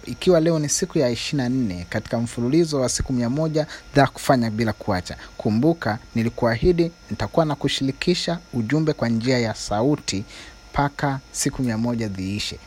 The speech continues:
Karibu tuwe wote. Na hapa tunaongelea mahusiano kwa undani zaidi, kinagaubaga, na kwa kuangalia sababu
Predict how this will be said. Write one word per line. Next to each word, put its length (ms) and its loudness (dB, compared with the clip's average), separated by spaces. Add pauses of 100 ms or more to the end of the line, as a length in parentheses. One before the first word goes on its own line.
Karibu 320 0
tuwe 220 -2
wote. 340 -6
Na 180 -2
hapa 560 2 (300)
tunaongelea 800 2
mahusiano 760 -2 (120)
kwa 200 4
undani 540 2
zaidi, 420 -6 (400)
kinagaubaga, 1040 2 (200)
na 280 0 (160)
kwa 300 0 (240)
kuangalia 840 0
sababu 840 0